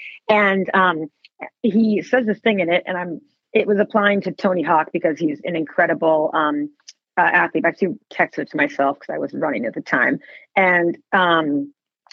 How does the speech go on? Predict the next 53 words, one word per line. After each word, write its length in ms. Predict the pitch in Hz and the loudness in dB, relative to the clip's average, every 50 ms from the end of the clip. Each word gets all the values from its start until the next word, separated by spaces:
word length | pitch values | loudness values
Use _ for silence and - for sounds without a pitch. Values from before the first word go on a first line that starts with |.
| - _ _ | -20 _ _
I 140 | - 196 185 | 0 0 2
thought 160 | 190 175 175 | 0 0 2
this 160 | 190 175 - | 0 0 0
was 100 | 185 156 | -2 -4
kind 180 | - - 180 175 | -2 -2 0 0
of 60 | 175 160 | 0 0
a 100 | 156 151 | -2 -2
fun 320 | - - 165 160 160 147 | 0 -2 -2 0 -2 -4
thing. 240 | - 170 156 151 - | -4 -4 -4 -2 -4
And 100 | 165 170 | -2 -2
granted, 300 | 208 226 226 214 220 196 | 0 0 2 2 2 2
again, 240 | 196 175 185 180 175 | 2 2 0 0 -2
he's 100 | 170 170 | -4 -2
talking 320 | - 196 175 170 - 170 160 | 0 0 0 0 -2 -6 -4
to, 240 | 175 175 147 139 - - | -4 -4 -4 -6 -2 0
like, 220 | 170 160 160 151 _ _ _ - - _ _ - | 0 0 0 -4 _ _ _ -20 -20 _ _ -4
the, 200 | 151 190 190 156 - - | -2 -2 -2 -2 -4 -4
the 120 | 190 185 | -4 0
most 340 | 180 175 170 165 - - - - | 2 2 2 2 0 -6 -2 0
famous 340 | 190 175 165 165 165 156 - _ - - | 0 0 2 -2 -4 -4 -6 _ -10 -6
and, 320 | - 156 151 151 147 143 - - | -4 -4 -2 -2 -4 -6 -6 -8
you 140 | - 185 160 | -8 -6 -4
know, 80 | 165 | -2
arguably 420 | - 160 156 156 147 160 160 160 151 | -2 0 0 -2 -2 0 -2 -2 -2
one 140 | 151 165 165 | -2 -4 -2
of 60 | - | -2
the 40 | 170 | 0
<laughs> 80 | - - | 0 0
most 140 | 294 285 | 0 0
successful 680 | - 233 - - - - - - - - 185 170 170 165 - - - - _ _ _ - | -2 -4 -4 -2 -2 -4 -4 -4 -2 0 2 2 2 -2 -6 -12 -20 -20 _ _ _ 0
action 320 | 220 208 202 - 190 185 185 | 0 0 0 -2 -8 -10 -10
sports 400 | - _ - 196 185 180 - _ _ - | -12 _ 0 0 0 0 -2 _ _ -2
or 140 | 190 175 175 | -2 -2 -2
skateboarder 480 | 175 - 214 202 196 160 180 175 170 | 0 0 0 0 2 0 0 0 0
and 80 | 170 160 | -2 -2
action 180 | 160 165 202 | -4 -6 -8
sports 200 | 180 - 165 151 - | -10 -10 -12 -10 -8
athletes 260 | 151 151 - 156 151 - | -10 -10 -10 -12 -12 -6
of 60 | - 143 | -4 -4
all 80 | 143 147 | -4 -4
time, 420 | - - 180 165 143 143 165 196 - _ - - _ _ _ | -2 -2 -2 0 0 -2 -6 -8 -10 _ -20 -20 _ _ _
um, 260 | - 208 196 180 170 165 | 0 2 2 0 0 -2
when 120 | 170 170 | -2 -4
he 40 | 170 | -2
said 220 | 170 - 339 320 214 | 0 0 0 2 2
this, 180 | 208 202 190 - | 0 0 0 0
but 100 | - 214 | -2 0
he 120 | 185 208 202 | 0 -2 -2
said, 440 | - - 196 190 185 180 180 165 147 _ _ _ _ _ _ | 0 0 2 2 2 0 -2 -4 -8 _ _ _ _ _ _
"When 180 | - 196 214 214 | -2 0 2 2
you're 100 | 208 208 | 2 0
presented 760 | 208 220 220 196 180 202 208 226 220 - 240 233 240 214 - - | 0 0 -2 0 0 0 0 0 -2 -2 -2 -2 -2 -2 -4 -4
with 160 | 202 196 185 | -6 -6 -6